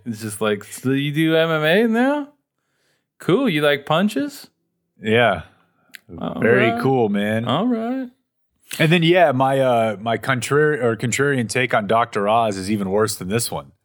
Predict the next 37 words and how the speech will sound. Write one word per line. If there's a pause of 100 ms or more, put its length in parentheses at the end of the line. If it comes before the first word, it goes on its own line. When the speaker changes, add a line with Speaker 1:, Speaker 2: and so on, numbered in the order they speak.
(480)
Speaker 1:
It's
good
he
killed
Speaker 2:
'Cause
it
Speaker 1:
those
dogs.
Fuck
them
Speaker 2:
<laughs>
Yeah,
Speaker 1:
dogs.
Speaker 2:
well,
you
know, (120)
I
mean, (1300)
I
hate
to
do
the,
uh,
the
train
exercise
here,
Speaker 1:
They
bark
at
Speaker 2:
but,
uh,
Speaker 1:
mailmen, (280)
and
thus (2250)
Speaker 2:
I,